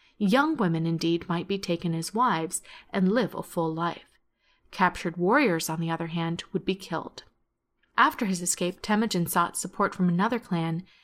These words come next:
and conducted a counter-raid which began his journey to greatness.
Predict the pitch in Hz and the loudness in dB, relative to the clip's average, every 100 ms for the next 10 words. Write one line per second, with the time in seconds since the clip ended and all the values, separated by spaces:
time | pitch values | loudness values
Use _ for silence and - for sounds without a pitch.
0 | - 185 190 185 185 185 208 190 - 330 | -6 -2 2 4 2 2 -2 -2 0 -2
1 | 311 190 170 160 160 160 180 165 190 180 | 0 -2 0 -2 -4 -4 -4 -2 -4 0
2 | 170 170 - 262 269 - 180 170 165 170 | 0 -2 -2 -2 -2 -4 -6 -4 -4 -6
3 | 170 175 160 - - - - | -6 -4 -4 -6 -18 -12 -12